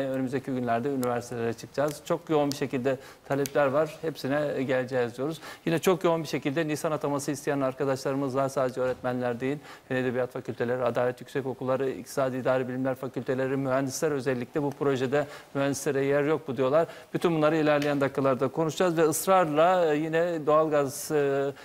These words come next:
yerine niye yenilebilir, yenilenebilir enerji kaynakları, örneğin jeotermal, e, kaynakları, kömür niye kullanılmıyor da ille doğalgaz uzaktan getiriliyor, paramız dışarılara akıtılıyor diyor. Bunları kullanacağız. E,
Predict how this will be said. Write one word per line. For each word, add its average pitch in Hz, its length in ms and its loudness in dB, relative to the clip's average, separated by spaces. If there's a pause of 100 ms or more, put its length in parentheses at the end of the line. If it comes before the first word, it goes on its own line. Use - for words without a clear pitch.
(160)
yerine 147 380 2
niye 156 280 0
yenilebilir, 143 720 0
yenilenebilir 139 640 0
enerji 139 400 0
kaynakları, 131 560 -2
örneğin 139 520 0
jeotermal, 139 640 2 (360)
e, 131 140 2
kaynakları, 139 600 2
kömür 143 420 -2
niye 143 180 0
kullanılmıyor 131 580 -2
da 131 60 0
ille 123 260 -2
doğalgaz 123 560 0
uzaktan 123 500 -4
getiriliyor, 120 360 -4
paramız 123 440 -2
dışarılara 123 440 -2
akıtılıyor 110 540 -4
diyor. 165 200 0 (380)
Bunları 151 320 2
kullanacağız. 135 720 2
E, 139 420 4